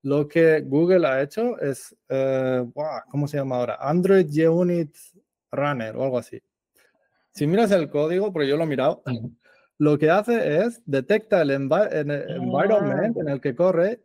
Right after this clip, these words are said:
Speaker 1: y si el environment es G V M, corre con Roboelectric Test Runner. Si no, corre con el Android Test Runner.
Speaker 2: Ah, esto es
Speaker 1: Y esto es
Speaker 2: potentísimo.
Speaker 1: compatible con Espresso.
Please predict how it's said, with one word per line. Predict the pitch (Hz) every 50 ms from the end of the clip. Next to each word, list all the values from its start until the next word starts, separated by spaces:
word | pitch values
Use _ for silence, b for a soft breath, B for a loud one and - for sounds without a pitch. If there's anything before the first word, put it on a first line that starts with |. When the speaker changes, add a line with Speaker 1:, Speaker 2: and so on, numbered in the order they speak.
| _ _ -
Speaker 1:
y | 190 202 226 226 196 151
si | - - - 156 151
el | 147 143 143
environment | 139 135 131 151 190 220 220 208 190 170 156
es | 147 120 123
G | 139 190 220
V | 214 208 151 131 127
M, | 139 180 220 254 254 240 _ _ _ _ _ _ _ _ _ _ _ _ _ _ _ _ _
corre | - 160 165 180 190 190 175
con | - 190 185 185
Roboelectric | 170 175 160 156 156 151 151 160 175 170 170 - 165 175 160 _ _ _
Test | - 156 151 143 - -
Runner. | 139 127 117 107 104 104 101
Si | - 143 139
no, | 147 175 202 190
corre | 190 190 190 196 190 170
con | 170 160
el | 151 143 139
Android | 135 151 165 175 170 151 156 151 143 147 _ 143 - _
Test | - 135 131 127 -
Runner. | 117 107 104 101 98 104 107 _ _ _ _ _ _ _ _ _ _ _ _ _ _ _ _ _
Speaker 2:
Ah, | - - - - - 190
esto | 180 - - _ - 95
es | 98 -
Speaker 1:
Y | 165 151 165
esto | 185
es | 202 190
Speaker 2:
potentísimo. | 135 - 214 208 196 196 202 202
Speaker 1:
compatible | 196 180 151 175 165 - 185 196 208 202 202 202 202 202 196
con | - 160 151 143
Espresso. | 127 - - - 151 147 139 120 - 104 101 101 -